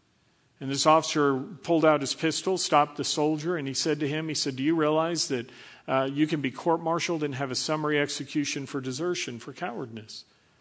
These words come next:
And this, this frightened young soldier, he's shaking there, he's looking at this officer, and he says, he says, "Captain, Captain, I'm so sorry." He says, "I was scared. It was my first battle." He says, "If you give me another chance, I'll go back and I'll fight."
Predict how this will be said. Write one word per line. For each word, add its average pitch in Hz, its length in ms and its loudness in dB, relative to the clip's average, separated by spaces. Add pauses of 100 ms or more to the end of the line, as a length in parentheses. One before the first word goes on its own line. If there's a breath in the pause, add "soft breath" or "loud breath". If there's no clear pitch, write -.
(800 soft breath)
And 127 120 -8
this, - 320 -4
this 127 400 -2
frightened 147 520 0
young 143 240 -2
soldier, 147 520 -2
he's 120 200 -6
shaking 143 460 -2
there, 143 180 0
he's 135 160 -4
looking 139 280 -4
at 135 100 -6
this 135 220 -4
officer, 135 380 -4
and 139 80 -6
he 127 40 -6
says, 117 340 -6 (240 loud breath)
he - 80 -12
says, 139 200 -2
"Captain, 147 480 -6
Captain, 143 400 -8
I'm 135 100 -6
so 143 160 -6
sorry." 131 420 -6
He 123 120 -8
says, 120 280 -6 (380 loud breath)
"I 139 80 -2
was 127 180 0
scared. 160 460 2
It 135 40 -2
was 120 180 -8
my 127 80 -6
first 139 320 -8
battle." 156 340 0
He 123 140 -6
says, 120 260 -6
"If 123 160 -8
you 135 60 -6
give 147 180 -4
me 151 80 -4
another 139 280 -4
chance, 165 460 -6 (360 loud breath)
I'll 127 100 -6
go 127 100 -2
back 147 440 0
and 120 80 -6
I'll 117 100 -6
fight." 156 480 -2